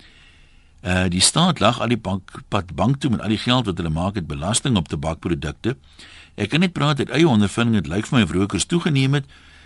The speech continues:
Eh, wat is er nou lekkerder as 'n ou sigaretjie na ete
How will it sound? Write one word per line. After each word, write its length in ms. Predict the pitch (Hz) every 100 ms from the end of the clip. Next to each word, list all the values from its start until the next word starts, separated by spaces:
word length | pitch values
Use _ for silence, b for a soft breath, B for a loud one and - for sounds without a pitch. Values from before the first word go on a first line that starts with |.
| b b
Eh, 220 | - 85 87
wat 180 | 78 117
is 120 | 131
er 60 | 113
nou 140 | 101
lekkerder 380 | 80 87 110 95
as 120 | 87
'n 40 | 92
ou 100 | 90
sigaretjie 600 | 87 87 80 82 - 85
na 240 | 78 82 82
ete 380 | 87 - 71